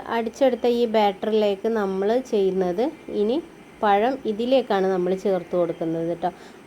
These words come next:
അപ്പോൾ അതിന് വേണ്ടിയിട്ട് നമ്മൾ ഒരു പാ-, ചട്ടി അടുപ്പത്ത് വെച്ചിട്ടുണ്ട്. അതിലേക്ക് നമുക്ക് കുറച്ച് നെയ്യ് ഒഴിച്ച് കൊടുക്കാം. ഒരു ടീസ്പൂൺ നെയ്യാണ്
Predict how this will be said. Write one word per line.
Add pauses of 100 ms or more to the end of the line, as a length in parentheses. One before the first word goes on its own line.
അപ്പോൾ
അതിന്
വേണ്ടിയിട്ട്
നമ്മൾ (960)
ഒരു (1500)
പാ-, (220)
ചട്ടി
അടുപ്പത്ത്
വെച്ചിട്ടുണ്ട്. (140)
അതിലേക്ക്
നമുക്ക്
കുറച്ച് (100)
നെയ്യ്
ഒഴിച്ച്
കൊടുക്കാം. (2250)
ഒരു (100)
ടീസ്പൂൺ
നെയ്യാണ്